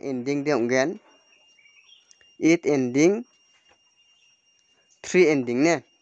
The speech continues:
Yako de nasimang Assam o khalna gata manggen. Yade Meghalaya nongja, Meghalaya de dalde game of mo. Meghalaya de game of. Hindike mungna nasimang Assam na yako thari khalbo jok. Skhanggipa house rara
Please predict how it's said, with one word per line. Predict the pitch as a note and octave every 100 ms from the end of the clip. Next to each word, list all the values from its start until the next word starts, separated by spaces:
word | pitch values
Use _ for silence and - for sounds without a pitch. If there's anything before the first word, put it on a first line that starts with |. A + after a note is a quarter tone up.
| _ _ _ _
Yako | - C#3 C#3 C#3
de | B2 E3+
nasimang | F#3 C3 - B2+ D3 A#3+ - - _ _ _ _ _ -
Assam | B2+ C3 D#3 C3 D#3+
o |
khalna | - A#2 B2 B2
gata | A2+ B2+ C3
manggen. | C3+ D#2+ A2 C#3 C3
Yade | B2 B2 B2+
Meghalaya | B2 A2+ B2+ B2+
nongja, | B2 A2+ D3 F#3
Meghalaya | D3 B2+ B2 A#2+
de | D3
dalde | C#3+ G2+ A#2+ E3
game | C#3 B2 G2
of | A2 -
mo. | E3+ C#3+ _ _ _ - - - - _
Meghalaya | C#3 C3+ C#3 C3+ A#2+
de | E3+ D3+
game | C3+ G#2
of. | C#3 C#3
Hindike | B2 C3+ C3
mungna | B2+ B2
nasimang | E3 B2 - C3+ C3+ D#3+
Assam | - B2 - C#3 C#3+
na | C3 C3+
yako | G2+ A#2+ C3
thari | - C3+ B2+
khalbo | B2+ A2+ D#3+
jok. | D#3 - _ _ - - - - - - -
Skhanggipa | - - G#3 F#3+ E3 D#3 F3 A3+ _ _ _ -
house | D#3 D#3 E3+ -
rara | D#3 D#3 G3+